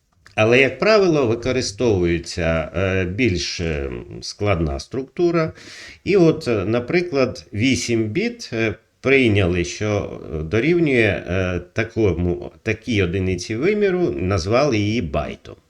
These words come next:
Е, що таке байт? Це просто вісім комірок, в яких можуть зберігатись нолики та одинички.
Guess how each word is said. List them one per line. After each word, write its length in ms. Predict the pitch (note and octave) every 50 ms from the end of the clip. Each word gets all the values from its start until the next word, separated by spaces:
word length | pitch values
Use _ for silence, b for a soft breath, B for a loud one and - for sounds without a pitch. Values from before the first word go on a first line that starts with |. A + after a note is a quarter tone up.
| _ - -
Е, 80 | F2 E2+
що 220 | - - C#3+ D#3
таке 320 | D3+ - D3+ D3+ - D#3 D#3
байт? 380 | D3 G3 A3 A3 G#3 - -
Це 140 | - - B2
просто 480 | G2+ - C#3 D3 C#3 - - - C3 B2
вісім 480 | A#2+ C3+ C#3+ C3 - - B2 A#2 A2
комірок, 640 | - - - C#3+ F3+ A3+ A#3+ A3+ G#3+ G#3 F#3+ - -
в 20 |
яких 380 | C3 B2 A#2 A#2 C3+ C#3 C3+ -
можуть 380 | - C3 B2 G#2 F2+ G#2+ G2 F2
зберігатись 800 | F#2 E2+ G2+ G#2+ G2+ G#2 F#2 F#2+ G2+ F#2+ - - G#2+ G#2 - C#3+
нолики 420 | E3 F#3+ F3+ D#3 C3 - - G#2
та 180 | - - F#2 F#2+
одинички. 640 | F#2 E2 D#2+ E2 C#2 B1 - - - - _ _